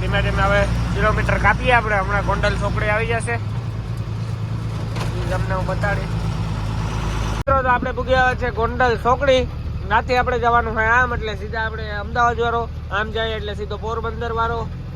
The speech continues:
જોવો તો ભાઈ, આ આગળ હમણાં ટ્રાફિક થાય. આ ગોંડલ ચોકડીનો કંઈક આવો નજારો છે. જા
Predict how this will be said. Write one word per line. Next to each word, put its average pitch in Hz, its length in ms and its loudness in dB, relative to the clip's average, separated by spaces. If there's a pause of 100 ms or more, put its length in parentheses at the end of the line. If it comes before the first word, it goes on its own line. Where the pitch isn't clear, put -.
(1160)
જોવો 220 220 -2
તો 226 120 -4
ભાઈ, 208 240 2
આ 202 140 6
આગળ 202 260 2
હમણાં 202 340 -2
ટ્રાફિક 208 440 -4
થાય. 202 260 0 (3250)
આ 160 160 -4
ગોંડલ 185 400 -4
ચોકડીનો 185 380 -2
કંઈક 175 240 -4
આવો 175 140 0
નજારો 202 440 0
છે. 202 80 -2 (3250)
જા 233 140 8